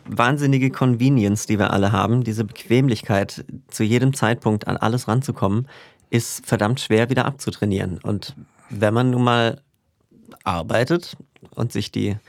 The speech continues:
Pausen rausnimmt und dann eben diesen einen Teil nicht erledigt kriegt, ist es einfach ein verdammt lästiges Manko.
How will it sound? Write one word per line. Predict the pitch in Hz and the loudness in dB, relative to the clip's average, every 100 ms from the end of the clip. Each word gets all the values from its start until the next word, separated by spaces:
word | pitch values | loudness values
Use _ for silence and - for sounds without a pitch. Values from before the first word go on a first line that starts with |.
| - - _ - | -20 -20 _ -4
Pausen | 101 113 117 104 | 0 2 2 4
rausnimmt | 101 107 139 143 - | 4 2 2 0 0
und | - 107 - | -4 -4 -2
dann | 98 98 127 139 | 0 2 2 2
eben | 113 107 123 120 | 0 0 0 0
diesen | 110 110 | 0 0
einen | - 101 120 | 0 0 0
Teil | 120 104 110 | 0 0 0
nicht | 104 | -2
erledigt | 98 101 123 - | 0 0 -2 -4
kriegt, | 143 139 | -6 -4
ist | - 117 | -6 -6
es | 131 | -4
einfach | 120 123 147 143 - - - - _ _ | -4 -2 -2 -4 -18 -20 -20 -20 _ _
ein | 113 110 | -2 0
verdammt | 117 101 120 | 0 0 2
lästiges | 110 117 - 131 135 | 0 0 0 -2 0
Manko. | 120 143 - | -2 0 -4